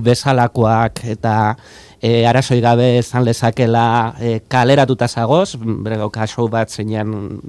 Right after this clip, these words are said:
e, reality show bat zeinan hori dan beren, beren esaldia, baina une honetan ezin dau hain erraz esan eta ezin dau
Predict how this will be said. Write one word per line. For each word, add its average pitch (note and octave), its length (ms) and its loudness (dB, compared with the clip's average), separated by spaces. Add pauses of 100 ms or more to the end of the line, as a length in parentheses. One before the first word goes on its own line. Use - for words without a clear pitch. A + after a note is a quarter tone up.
(160)
e, G2+ 140 -10
reality B2 400 -2
show A2+ 240 -4
bat A2+ 180 -2 (380)
zeinan A2+ 260 -2
hori B2 220 0
dan B2+ 180 4
beren, A2+ 480 0
beren A2+ 300 2
esaldia, C#3+ 560 2 (480)
baina B2+ 240 2
une B2+ 240 4
honetan A#2+ 1040 4
ezin C#3 340 0
dau G#2+ 360 2
hain A#2 260 2
erraz A2 240 -4
esan A#2+ 320 -2
eta G#2 160 -2
ezin A2+ 240 -2
dau A2+ 220 2